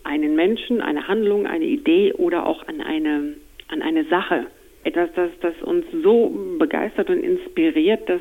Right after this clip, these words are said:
wir auch emotional ganz ergriffen sind.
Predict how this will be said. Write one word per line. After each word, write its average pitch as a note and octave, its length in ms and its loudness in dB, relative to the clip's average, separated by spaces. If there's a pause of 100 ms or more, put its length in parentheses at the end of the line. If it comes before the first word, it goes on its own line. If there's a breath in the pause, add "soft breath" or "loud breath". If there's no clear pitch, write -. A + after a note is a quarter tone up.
(160)
wir D3+ 260 0
auch E3 300 -2
emotional C#3+ 1120 0 (160)
ganz - 240 -6
ergriffen C3+ 600 -6 (640)
sind. D3 340 -2